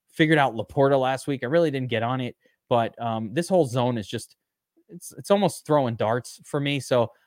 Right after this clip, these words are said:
I don't have a massive preference for one or the other. No one's really popping out for me.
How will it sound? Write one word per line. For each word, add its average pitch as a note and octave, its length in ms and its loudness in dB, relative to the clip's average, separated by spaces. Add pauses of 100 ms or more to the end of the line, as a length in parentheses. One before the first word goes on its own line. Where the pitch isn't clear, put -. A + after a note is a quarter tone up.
I D#3+ 60 -4
don't F#3+ 80 2
have E3+ 160 4
a C#3 100 4
massive A#2+ 540 -2
preference B2+ 460 -4
for A#2+ 140 -2
one A#2 220 0
or A2 80 -2
the G#2+ 160 -2
other. D#3+ 320 4 (220)
No D#3 120 2
one's D3 180 2
really C#3+ 260 4
popping C#3 440 -2 (100)
out C3+ 240 -2
for C3+ 140 -10
me. B2 300 -6